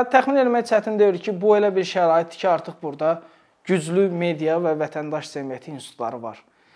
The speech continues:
Və seçki dövrü gələndə də bu institutların seçki prosesinə töhfə vermək şansları həddən artıq böyükdür.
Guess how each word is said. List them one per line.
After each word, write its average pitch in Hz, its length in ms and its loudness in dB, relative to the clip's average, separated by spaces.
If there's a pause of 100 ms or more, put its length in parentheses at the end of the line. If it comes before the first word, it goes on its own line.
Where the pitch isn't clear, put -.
(340)
Və 180 140 6 (1080)
seçki - 600 -4
dövrü 175 340 4
gələndə 156 420 -2
də 202 180 0
bu 180 140 -4
institutların 165 640 -4 (160)
seçki - 400 -12
prosesinə 160 560 -10
töhfə 151 360 -6
vermək 135 360 -8
şansları 135 480 -10
həddən 151 320 -8
artıq - 340 -14
böyükdür. 120 420 -10